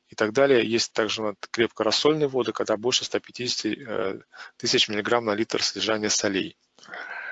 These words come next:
Вот. И, э, морская вода, если я также прис-,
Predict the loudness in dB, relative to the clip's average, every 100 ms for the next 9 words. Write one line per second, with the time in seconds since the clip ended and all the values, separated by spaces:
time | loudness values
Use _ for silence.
0 | -12 -14 _ -2 -2 -2 -8 -2 2 4
1 | 4 2 2 0 2 2 4 4 6 6
2 | 4 -2 _ _ _ -14 -4 0 2 2
3 | 0 0 -4 -8 -6 -6